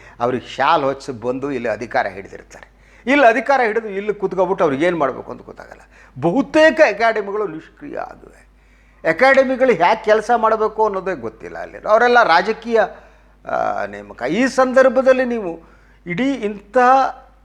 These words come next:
ಕನ್ನಡ ಸಂಸ್ಕೃತಿಗೆ ಸಂಬಂಧಪಟ್ಟ ಹಾಗಿರುವ ಸ-, ಸಂಸ್ಥೆಗಳು ಏನಿವೆ,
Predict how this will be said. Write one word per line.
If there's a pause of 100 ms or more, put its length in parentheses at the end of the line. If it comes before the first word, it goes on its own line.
(260)
ಕನ್ನಡ
ಸಂಸ್ಕೃತಿಗೆ
ಸಂಬಂಧಪಟ್ಟ
ಹಾಗಿರುವ
ಸ-,
ಸಂಸ್ಥೆಗಳು
ಏನಿವೆ,